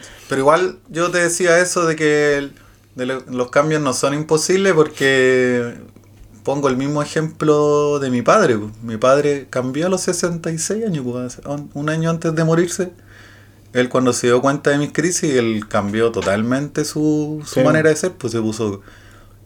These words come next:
Speaker 1: cariñoso conmigo, o sea, se, se acercó, pues, o sea, hizo cosas que no hacía hace años, como abrazarme, conversar conmigo, contarme sus problemas, incluso hasta lloró conmigo, que eso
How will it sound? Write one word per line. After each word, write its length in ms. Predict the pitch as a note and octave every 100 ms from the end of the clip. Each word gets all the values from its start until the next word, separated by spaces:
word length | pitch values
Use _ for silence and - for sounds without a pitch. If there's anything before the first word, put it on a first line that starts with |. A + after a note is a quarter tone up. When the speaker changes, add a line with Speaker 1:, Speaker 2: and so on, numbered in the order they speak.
| - -
Speaker 1:
cariñoso 640 | A2 G2+ F#2+ B2 G#3+ G#3+
conmigo, 300 | F#3 F#3+ A3 F3
o 40 |
sea, 180 | D3+ C3
se, 340 | C3 A#2 A2
se 140 | - A2+
acercó, 480 | G#2+ G2+ - - G3
pues, 120 | C#3+
o 20 |
sea, 220 | A#2 G#2+
hizo 240 | G#2+ G#2+ G#2+
cosas 280 | A#2 A#2
que 140 | A2 A2+
no 80 | G#2
hacía 340 | - A#2 G#2
hace 220 | G2+ -
años, 260 | A2+ D#3+ B2
como 160 | G#2
abrazarme, 960 | G2 F#2 F2+ A2 A2 A#2 A2+ G#2+ G#2 G#2 - - - -
conversar 720 | F#2+ F2+ F2+ - A2 A2+ G#2+
conmigo, 640 | A2 G#2 G#2+ G#2+ G#2+ G#2 - - - - _ -
contarme 420 | - F2 G2+ F#2+
sus 200 | - G#2
problemas, 600 | - F#2 F2+ G#2 A2+ G#2+
incluso 260 | G2+ G#2+ G2
hasta 360 | - F#2+ G2+
lloró 480 | G2 F2+ F2 C#3+ F3+
conmigo, 440 | D#3+ D#3 D#3 D#3
que 220 | C3+ A2+ G#2+
eso 420 | - G2+ F#2+